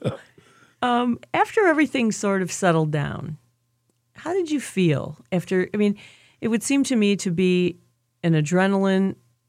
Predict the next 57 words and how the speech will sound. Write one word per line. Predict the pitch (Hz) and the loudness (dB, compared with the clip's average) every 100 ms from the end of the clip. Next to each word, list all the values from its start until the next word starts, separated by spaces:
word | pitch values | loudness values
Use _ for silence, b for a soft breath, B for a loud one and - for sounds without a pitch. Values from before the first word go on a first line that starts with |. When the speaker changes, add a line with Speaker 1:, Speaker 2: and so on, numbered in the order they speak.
| - | -6
Speaker 2:
uh, | 170 156 160 - - 170 | 0 0 0 -6 -20 -8
like, | 175 175 - _ | -6 -6 -8 _
you're | - - - 185 170 | -18 -16 -6 0 4
in | 170 | 4
a | 156 | 2
fearful | - 208 208 202 | 0 0 0 -4
state. | - 175 160 160 - | -2 2 2 2 0
Your | 160 | -2
adrenaline | 151 185 185 185 185 | 0 0 2 2 2
is | 175 165 - - | 2 -2 -10 -4
pumping | 175 160 160 | -2 0 0
all | 151 | 0
the | 151 | 0
time. | - 156 151 160 - | -2 0 2 0 -4
The, | 151 _ - | -10 _ -14
you're | 139 - 170 | -12 -6 -4
being | 156 180 185 185 | -2 0 0 2
wiretapped | 170 165 156 165 160 - | 2 2 2 0 -2 -2
and | 160 | -2
harassed, | 160 160 151 156 - | 2 2 2 0 -2
and | 156 147 | -4 -2
you're | 147 147 - | -2 -4 -8
serving | - 190 185 | -8 -4 -2
time | 180 170 165 | 0 0 0
in | 156 | 0
prison | 165 147 156 | 0 0 0
and | 156 | 2
all | 175 | 0
this | 170 | -2
kind | - 156 | -2 -2
of | |
stuff. | 147 160 151 | -2 -4 -4
Speaker 1:
Also | 151 190 185 160 | -2 -2 2 2
having | 151 143 | 2 0
a | 135 | 0
good | 123 120 | -2 -4
time | - 131 71 - 143 | -6 -8 -10 -14 -20
at | - | -20
the | - - | -14 -6
Speaker 2:
You | |
were | 285 | -2
Speaker 1:
same | 247 | -2
Speaker 2:
having | 220 | -2
a | 202 | -4
Speaker 1:
time. | |
Speaker 2:
good | 170 | -4
time | 165 135 135 - - | -6 -8 -8 -8 -2
while | 156 | 0
all | 143 | 0
this | 139 | -2
is | 127 | -4
Speaker 1:
Don't | 113 | -4
leave | |
Speaker 2:
going | 101 - 123 - | -4 -6 -6 -8
on. | |
Speaker 1:
that | - | -10
out. | - | -16